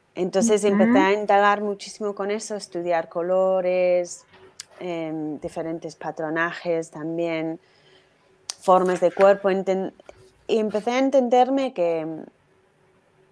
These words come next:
Speaker 1: que realmente para sentirme bien tenía que, mi imagen tenía que ir concorde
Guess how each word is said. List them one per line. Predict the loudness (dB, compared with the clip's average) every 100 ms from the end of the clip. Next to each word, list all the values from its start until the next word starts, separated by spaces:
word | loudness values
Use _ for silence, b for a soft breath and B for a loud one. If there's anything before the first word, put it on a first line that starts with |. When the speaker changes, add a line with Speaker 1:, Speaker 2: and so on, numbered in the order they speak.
| _ -8
Speaker 1:
que | 0
realmente | 2 2 0 -2 -4 -2 -4 -4 _ -2
para | -2 -2 -6 -10 -20 _ _ -20 _ -16
sentirme | -10 -8 -4 -2 -2 -2 -4 -4 -4 -6 -6 -2
bien | 2 2 0 -10 -18 _ _ _ _ -20 -20 _ _ -20 -20 _ -12
tenía | -8 -4 -2 -4 -4
que, | -2 0 -2 -8 -16 -16 -8
mi | -6
imagen | -2 -2 -4 -6 -8 -6
tenía | -4 -4 -4
que | -4 -4
ir | -2
concorde | -2 -4 -2 -2 -2 -4